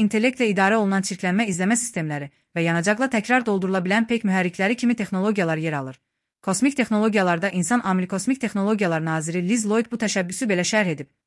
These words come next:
"Bu maliyyə dəstəyi Böyük Britaniyanın növbəti nəsil kosmik texnologiyalarını inkişaf etdirən istedadlı yenilikçilərinə dəstək verir." Kosmik sektorumuza dəstək olmaqla Böyük Britaniyanın kosmik innovasiya sahəsində dünya lideri mövqeyini gücləndirir və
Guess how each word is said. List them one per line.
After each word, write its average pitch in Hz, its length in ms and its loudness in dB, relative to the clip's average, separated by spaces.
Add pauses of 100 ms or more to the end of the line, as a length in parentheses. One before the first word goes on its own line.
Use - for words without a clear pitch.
"Bu 208 80 0
maliyyə 202 320 4
dəstəyi 208 420 2
Böyük 220 260 2
Britaniyanın 196 500 0
növbəti 175 340 -2
nəsil 220 300 0
kosmik 247 340 -2
texnologiyalarını 185 720 0
inkişaf 175 360 -2
etdirən 180 320 -2
istedadlı 170 440 -2
yenilikçilərinə 175 680 0
dəstək 175 360 -4
verir." 135 240 -10 (340)
Kosmik 254 300 0
sektorumuza 240 520 2
dəstək 240 360 2
olmaqla 196 480 0 (220)
Böyük 254 240 4
Britaniyanın 233 500 4
kosmik 226 420 0
innovasiya 202 460 2
sahəsində 196 640 0
dünya 202 200 4
lideri 220 300 4
mövqeyini 190 420 2
gücləndirir 156 560 -4 (400)
və 170 60 0